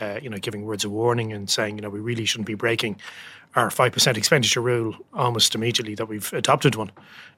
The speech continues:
Uh, and maybe we should have a little bit slower growth in spending. But I think the big issue is the twelve billion surplus, which the Department of Finance is forecasting for next year. And this is a time of the electoral cycle when backbench, uh, T Ds are getting nervous. Um,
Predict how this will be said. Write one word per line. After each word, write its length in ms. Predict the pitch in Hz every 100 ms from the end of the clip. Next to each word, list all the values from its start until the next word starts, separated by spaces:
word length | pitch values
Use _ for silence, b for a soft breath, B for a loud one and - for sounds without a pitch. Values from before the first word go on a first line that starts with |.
| -
Uh, 100 | 120 -
and 180 | 113 110
maybe 100 | 110
we 60 |
should 140 | 101 110
have 80 |
a 20 | 110
little 120 | 107
bit 140 | 104
slower 240 | - 120 110
growth 240 | 113 104
in 60 | 104
spending. 340 | 135 120 107
But 80 | 110
I 40 |
think 160 | 190 151
the 80 | 107
big 180 | 120 113
issue 300 | 113 117 101
is 100 | 104
the 60 |
twelve 320 | 104 113 113
billion 200 | 117 107
surplus, 460 | 101 117 110 135 - b b b b b b
which 160 | 101 -
the 60 | 101
Department 240 | 110 104
of 60 | 104
Finance 460 | 113 110 104 -
is 300 | 135 107 - -
forecasting 520 | 123 110 117 104 113
for 60 | 104
next 280 | 107 - 117
year. 180 | 107
And 240 | 107 104 - B B B B B B B B
this 180 | - -
is 160 | 120 120
a 80 |
time 420 | 113 139 139 139 139
of 200 | 120 -
the 320 | 131 120 104 247
electoral 360 | 131 127 135
cycle 360 | - 143 135 120
when 160 | 131
backbench, 640 | 143 131 - 139 127 - - 220 151
uh, 120 | 123
T 180 | - 131
Ds 300 | 139 143 131
are 80 | 120
getting 240 | 160 120
nervous. 520 | 131 151 190 - - - - -
Um, 540 | - 127 113 107 107